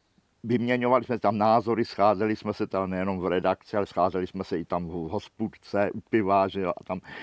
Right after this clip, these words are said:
vznikaly úžasný další podněty a tvůrčí nápady. A jeden z těch nápadů nás ne-, velmi proslavil, zejména mě, Láďu Mátla, Aleše Česala. A to bylo tenkrát, když sem přijela nějaká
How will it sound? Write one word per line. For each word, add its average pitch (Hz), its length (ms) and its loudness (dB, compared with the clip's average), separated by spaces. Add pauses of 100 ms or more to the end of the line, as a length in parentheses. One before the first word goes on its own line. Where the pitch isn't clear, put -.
(140)
vznikaly 101 480 -2
úžasný 104 760 -2
další 95 580 -4 (100)
podněty 95 540 -2
a 92 60 0
tvůrčí 82 500 -8
nápady. 87 680 -6 (440)
A - 80 -4
jeden 120 400 4
z - 100 -12
těch 190 180 0
nápadů 123 880 2 (260)
nás 110 280 2
ne-, 110 200 2 (180)
velmi 110 360 0
proslavil, 98 880 2
zejména 107 420 0
mě, 107 200 0
Láďu 113 320 4
Mátla, 107 460 2
Aleše 107 360 -2
Česala. 87 540 -4 (520)
A - 80 -4
to 98 180 -6
bylo 147 260 -2
tenkrát, 143 680 0
když 110 440 -6
sem 131 200 -4
přijela 123 480 2
nějaká 120 760 -4